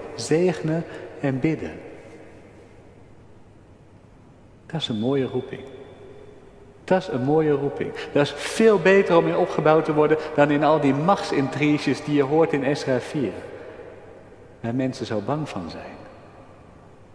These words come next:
Ik hoop dat je er meer en meer naar gaat verlangen.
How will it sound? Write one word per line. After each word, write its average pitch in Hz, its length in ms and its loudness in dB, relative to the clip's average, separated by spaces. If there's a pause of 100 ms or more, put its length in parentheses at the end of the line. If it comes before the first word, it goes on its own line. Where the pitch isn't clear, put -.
(1500)
Ik 113 140 -10
hoop 143 280 -4 (1300)
dat 113 180 -4
je 127 80 -4
er 110 120 -2
meer 131 260 -2
en 120 100 -4
meer 117 180 -2
naar 113 160 -4
gaat 113 240 -10
verlangen. 123 560 -8